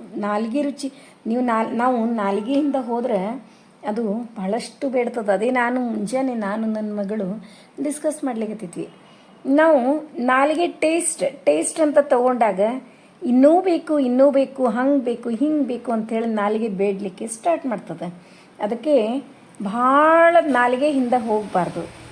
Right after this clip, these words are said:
ಯಾಕಂದ್ರೆ ಅದು ಎಷ್ಟು ತಿನ್ನಲಿಕ್ಕೆ ಬೇಡ್ತದೆ ರುಚಿ, ರುಚಿ, ರುಚಿ, ರುಚಿ ಅಂತಂದ್ರೆ ಅಷ್ಟು ರುಚಿ ರುಚಿಯಾದ ರೋಗಗಳು ಬರ್ಕೋತ ಹೋಗ್ತಾವ. ಆಯ್ತ್ರಾ? ಇದು ಟೇಸ್ಟ್ ನೋಡೋದು, ನಾಲಿಗೆ ಅನ್ನೋದು ಎಷ್ಟು ಒಳ್ಳೇದೋ ಅದನ್ನು ಹೇಳ್ತೀನಿ.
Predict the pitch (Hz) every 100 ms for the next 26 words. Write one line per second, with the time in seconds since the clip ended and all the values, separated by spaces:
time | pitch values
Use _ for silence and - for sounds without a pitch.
0 | - 277 311 302 294 285 262 277 294 -
1 | 359 - 294 302 294 302 240 262 269 269
2 | 277 247 226 262 254 240 262 240 - 254
3 | 247 - 247 214 202 202 208 240 196 233
4 | - - - - 294 - - _ - 370
5 | 320 240 311 311 311 302 302 302 302 311
6 | 311 311 285 311 254 254 240 226 262 359
7 | 302 - 254 233 190 180 190 370 381 349
8 | - 185 156 160 - - - _ - 226
9 | 220 269 302 226 180 - 240 302 370 -
10 | - 302 349 - 294 247 190 185 190 202
11 | 247 233 262 240 254 226 226 220 - 294
12 | 254 262 277 359 415 - 214 202 208 294
13 | 302 240 233 196 156